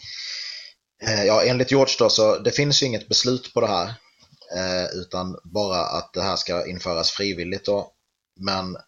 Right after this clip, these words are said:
den operativa delen skulle ha gått ut med det här själva. Så jag får väl hoppas att det är så att de, eh, de ska ha något möte den tjugonde maj nu,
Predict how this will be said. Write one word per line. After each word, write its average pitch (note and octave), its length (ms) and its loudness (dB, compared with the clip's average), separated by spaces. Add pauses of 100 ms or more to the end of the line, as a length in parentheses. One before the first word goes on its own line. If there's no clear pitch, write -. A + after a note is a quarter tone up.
den G2 200 -4
operativa F#2+ 640 -2
delen E2+ 600 0
skulle F2 300 -2
ha F2 60 -2
gått F2 200 -6
ut F2+ 240 -6
med F2 100 -4
det F2+ 60 0
här F2+ 240 0 (840)
själva. F#2 540 2 (960)
Så - 140 0
jag A#2 140 4
får B2+ 100 2
väl A#2+ 100 2
hoppas C3+ 300 2
att A2 120 0
det C3 100 6
är G2 80 2
så G#2 340 4
att G2 120 -8
de, F#2+ 320 -2
eh, F2+ 360 -2
de G2+ 120 -2
ska G#2+ 140 0
ha G#2 80 2
något G2+ 140 -4
möte G#2 280 -4
den F2+ 100 -4
tjugonde F#2+ 420 -2
maj G2 280 -2
nu, F2 180 -6